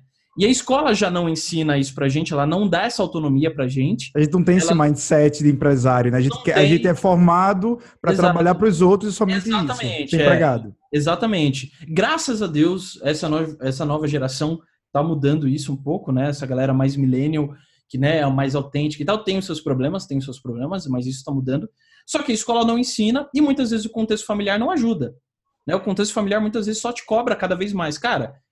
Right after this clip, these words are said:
Speaker 1: freela, freelancer, o que que é isso, cara? Pô, quem que cresce querendo ser freelancer?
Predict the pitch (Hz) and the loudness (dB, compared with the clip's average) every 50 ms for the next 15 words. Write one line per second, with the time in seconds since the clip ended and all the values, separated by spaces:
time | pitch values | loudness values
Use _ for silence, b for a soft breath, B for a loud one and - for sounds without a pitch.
0 | _ _ _ - - 165 180 262 302 185 131 123 - - 233 220 190 208 247 262 | _ _ _ -4 0 4 6 6 6 6 2 0 -2 -2 -2 0 2 2 0 0
1 | 262 160 143 - 220 - 320 240 208 240 294 302 - - _ - 139 120 113 - | 0 -4 -6 -6 -4 -2 0 0 2 0 0 -2 -4 -10 _ -6 -6 -6 -6 -8
2 | - - _ _ _ _ _ _ _ - 254 220 151 139 - 233 302 302 320 311 | -14 -20 _ _ _ _ _ _ _ -2 0 0 0 0 0 0 0 0 -2 -6
3 | - 233 202 208 226 226 - - 196 190 190 196 190 - - 196 190 190 190 185 | -4 -2 -2 -2 -2 -4 -2 -4 -2 -2 -2 -4 -4 -4 -4 -6 -4 -4 -6 -2
4 | 165 151 143 131 120 - - 110 - | 0 2 2 2 0 -2 -8 -16 -18